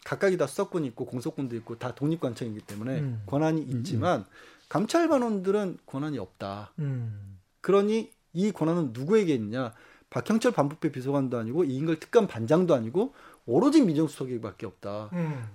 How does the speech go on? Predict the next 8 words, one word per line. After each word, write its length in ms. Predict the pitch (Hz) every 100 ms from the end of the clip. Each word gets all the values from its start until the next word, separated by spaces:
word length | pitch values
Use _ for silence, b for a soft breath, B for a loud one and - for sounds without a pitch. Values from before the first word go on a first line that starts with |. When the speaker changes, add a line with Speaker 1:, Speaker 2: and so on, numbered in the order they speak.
| -
Speaker 1:
권한이 380 | 196 294 339
없는 340 | 285 185 269 330
사람들을 500 | 302 269 226 208 208
뭘 200 | 165 170
중단을 420 | - 127 147 160
시키느냐라는 1400 | - - 120 110 110 101 98 _ _ _ _ - 131 214
거고요. 360 | 156 107 135 180
Speaker 2:
예. 260 | 156 147